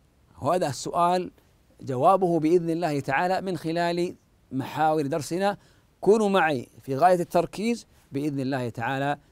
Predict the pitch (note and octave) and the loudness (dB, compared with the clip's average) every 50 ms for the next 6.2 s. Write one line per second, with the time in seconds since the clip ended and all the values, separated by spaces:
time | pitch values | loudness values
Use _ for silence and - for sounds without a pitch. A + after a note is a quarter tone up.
0 | _ _ - B2+ C3 D#3 D#3 D3 C3+ C3 B2 A2+ G#2+ A2+ A#2 B2+ C3 C3 B2+ C3 | _ _ -8 -2 0 0 0 0 -2 -4 -4 -6 -6 -4 -4 -2 -2 -2 -2 -4
1 | B2+ B2+ B2 _ _ _ _ - A#2 A#2 A#2+ B2 B2 A#2+ A2 - - - - A#2+ | -4 -4 -8 _ _ _ _ -12 -10 -8 -6 -6 -6 -8 -8 -10 -12 -10 -10 -8
2 | B2 B2 B2 B2 A#2+ - - A2 B2+ C3 B2+ A#2 B2+ A2 - A2+ A#2 A#2 B2 - | -8 -6 -6 -8 -8 -10 -8 -6 -6 -6 -6 -6 -8 -10 -10 -10 -10 -10 -10 -12
3 | A2 A2+ A2+ A#2+ C3+ B2+ A#2+ A#2 A#2 A2+ A#2 A2 G#2+ B2+ D3+ D3+ B2+ A#2+ A2 G#2+ | -10 -10 -6 -6 -6 -6 -6 -6 -6 -8 -8 -8 -8 -8 -8 -6 -6 -8 -8 -8
4 | A2+ G#2 G#2 G2 F2+ A2+ A2 B2+ D#3 F#3 G#3 G#3 - _ - - _ D3+ C#3+ D3+ | -10 -10 -10 -12 -10 -8 -4 -2 0 0 0 -2 -4 _ -18 -14 _ -6 -4 -4
5 | D#3 D#3+ E3 D#3+ - - _ _ _ - B2+ C3 A#2 C3 - - D3 D3 D3 C#3+ | -4 -4 -6 -8 -10 -16 _ _ _ -8 -6 -4 -4 -6 -4 -2 -2 -2 -2 -2
6 | C3+ C3+ C#3+ D3 | -4 -4 -4 -4